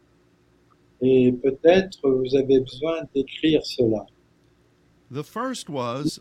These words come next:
Speaker 2: of course, a sense of humility.
Speaker 1: Alors,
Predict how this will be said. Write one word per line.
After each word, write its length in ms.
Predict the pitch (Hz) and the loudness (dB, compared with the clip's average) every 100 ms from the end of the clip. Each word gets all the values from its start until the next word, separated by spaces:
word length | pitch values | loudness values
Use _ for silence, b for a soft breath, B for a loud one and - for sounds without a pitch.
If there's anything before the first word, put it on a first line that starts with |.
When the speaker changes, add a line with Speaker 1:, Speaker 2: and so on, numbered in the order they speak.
| - | -12
Speaker 2:
of 220 | 139 - | -12 -12
course, 560 | - 156 131 135 - - _ _ _ _ _ _ - | -10 -8 -8 -10 -16 -20 _ _ _ _ _ _ -14
a 300 | 135 139 135 | -8 -8 -8
sense 720 | - - 190 190 156 - - - | -10 -10 -8 -8 -10 -12 -14 -12
of 460 | 143 139 139 120 113 _ | -8 -6 -6 -8 -18 _
humility. 840 | - 175 160 160 151 113 - - - _ - - _ _ _ _ _ _ _ _ _ _ _ _ 123 | -14 -8 -6 -4 -4 -6 -12 -18 -20 _ -16 -16 _ _ _ _ _ _ _ _ _ _ _ _ 0
Speaker 1:
Alors, 340 | 127 123 - | 2 2 -2